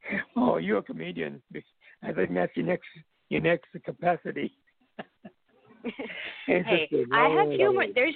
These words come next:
Speaker 2: humor in the book. There is humor in the
Speaker 1: Yeah,
Speaker 2: books, I
Speaker 1: that's
Speaker 2: promise.
Speaker 1: good.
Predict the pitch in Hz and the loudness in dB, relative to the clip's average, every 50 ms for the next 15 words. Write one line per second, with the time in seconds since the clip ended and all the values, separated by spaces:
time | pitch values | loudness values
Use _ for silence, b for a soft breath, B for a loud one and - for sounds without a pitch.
0 | - - 349 370 330 311 294 285 269 254 247 233 208 196 185 - 160 - - - | -4 -4 -2 -2 0 0 0 0 0 -2 -2 -4 -2 0 -2 -2 -2 -8 -14 -20
1 | _ _ _ _ _ 220 226 226 196 175 170 - - - 254 247 233 220 214 214 | _ _ _ _ _ 0 2 2 2 2 0 -4 -10 -10 -8 -6 -2 2 4 4
2 | 330 415 440 453 440 311 - 339 247 151 - - 370 - 254 247 247 269 247 330 | 4 4 2 0 -2 -2 -4 -6 -6 -4 -4 -4 -4 -4 -6 -8 -4 -4 -2 -2
3 | 302 | -4